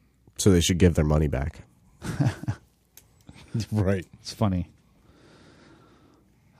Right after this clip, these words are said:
Speaker 3: Um, it's curious stuff.
Speaker 1: So where do you guys see it leading? What's your, what's your, your,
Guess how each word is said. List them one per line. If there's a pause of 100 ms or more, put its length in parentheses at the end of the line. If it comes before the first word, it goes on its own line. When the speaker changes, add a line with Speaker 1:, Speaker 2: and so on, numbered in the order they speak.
(120)
Speaker 3:
Um, (2250)
it's
curious
stuff. (2750)
Speaker 1:
So
where
do
you
guys
see
it
leading? (3250)
What's
your,
what's
your,
your,